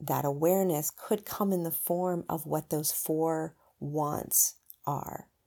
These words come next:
and being able to identify them and understand that we might be being driven by an emotional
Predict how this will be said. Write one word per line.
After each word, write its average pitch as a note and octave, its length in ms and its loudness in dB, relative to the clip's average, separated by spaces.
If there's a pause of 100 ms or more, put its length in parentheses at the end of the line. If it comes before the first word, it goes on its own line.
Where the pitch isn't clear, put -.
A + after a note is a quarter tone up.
(520)
and F3 140 2
being E3 240 4
able D3+ 160 0
to - 160 -4
identify D3+ 960 0 (220)
them D3 560 -2 (680)
and F3 100 6
understand D#3+ 720 2
that D#3 160 0 (540)
we F4 120 4
might A#4+ 320 2
be C#4 160 0
being B3+ 400 2
driven E3+ 880 2 (580)
by E3 160 4
an D3+ 140 2
emotional A#3 960 0